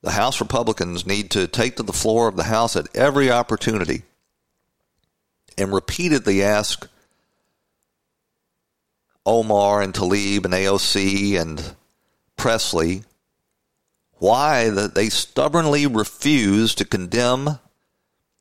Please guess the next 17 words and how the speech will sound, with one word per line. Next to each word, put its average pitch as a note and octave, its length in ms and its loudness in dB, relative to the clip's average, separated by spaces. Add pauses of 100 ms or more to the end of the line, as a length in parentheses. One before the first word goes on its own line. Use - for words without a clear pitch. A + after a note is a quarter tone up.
(140)
Antifa G#2 840 -2
and G2+ 120 -2
their G2 100 0
most G2+ 280 0
recent B2 420 0 (220)
terrorist B2+ 540 0
attack G#2+ 500 -2
on G2 120 -2
that F#2 120 2
ice G#2 220 0
center G2+ 320 -2
in F#2+ 100 -4
Tacoma, G#2 320 -4
Washington, F#2+ 640 -2 (1500)
and A2 180 -2
why C#3 360 2
they A2+ 320 0